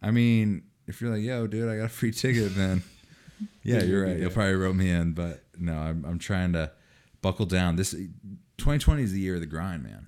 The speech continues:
Speaker 2: It
Speaker 1: This
Speaker 2: is.
Speaker 1: is where we go
Speaker 2: It's
Speaker 1: for
Speaker 2: also
Speaker 1: the
Speaker 2: the year
Speaker 1: dreams.
Speaker 2: of the rat.
Speaker 1: That's right. It's also the year of the Rat King.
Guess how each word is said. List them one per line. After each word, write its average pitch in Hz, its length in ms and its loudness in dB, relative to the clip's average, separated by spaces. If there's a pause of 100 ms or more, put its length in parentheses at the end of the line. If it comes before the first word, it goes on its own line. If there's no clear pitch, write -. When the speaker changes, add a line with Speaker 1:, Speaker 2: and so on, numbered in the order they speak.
Speaker 2:
It 107 120 -2
Speaker 1:
This 120 140 2
Speaker 2:
is. 117 60 0 (100)
Speaker 1:
is 98 40 -6
where 90 580 -4 (300)
we 87 100 -8
go 87 120 -6
Speaker 2:
It's 90 80 -4
Speaker 1:
for 113 60 0
Speaker 2:
also 110 220 -2
Speaker 1:
the 104 40 -2
Speaker 2:
the 101 80 2
year 98 140 4
Speaker 1:
dreams. 101 40 2
Speaker 2:
of 95 60 -4
the 95 80 -2
rat. 98 360 -4 (1000)
Speaker 1:
That's - 200 -12
right. 90 300 -4
It's - 840 -20
also 123 220 -2
the 131 100 0
year 113 260 6
of 92 60 2
the 87 80 2
Rat 90 320 0
King. 87 440 0